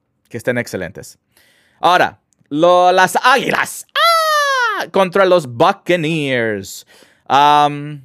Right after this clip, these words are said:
Buccaneers are the home team. Este, si vemos the Eagles' past history, uh, at the Super Bowl, okay? Eagles lost the Super Bowl to Kansas. Uh, before that, they lost the wild card game in, uh, twenty twenty-two.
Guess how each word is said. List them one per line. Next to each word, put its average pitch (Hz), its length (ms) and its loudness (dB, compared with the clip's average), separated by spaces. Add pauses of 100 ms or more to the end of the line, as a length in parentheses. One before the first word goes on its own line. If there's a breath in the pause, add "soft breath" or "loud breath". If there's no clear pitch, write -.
Buccaneers 147 420 -2
are 147 80 0
the 135 80 0
home 131 240 -2
team. 147 300 -6 (1000)
Este, 117 560 0
si 127 400 -4
vemos 147 640 -2 (240 soft breath)
the 151 180 0
Eagles' 151 280 0
past 139 320 0
history, 127 420 -6
uh, 110 300 0
at 117 100 -2
the 117 80 -8
Super 113 340 -6
Bowl, 92 200 -6
okay? 127 320 -6
Eagles 151 340 -4
lost 190 440 -2
the 175 80 -8
Super 139 300 -10
Bowl 120 300 -4 (220 soft breath)
to 135 120 -10
Kansas. 107 640 -6 (300)
Uh, 110 360 2
before 156 460 0
that, 147 260 2
they 131 100 -4
lost 135 460 -4
the 180 60 -4
wild 120 360 -2
card 98 300 -8
game 95 340 -10 (360)
in, 101 280 -6
uh, 95 200 -8
twenty 104 240 -10
twenty-two. 90 680 -14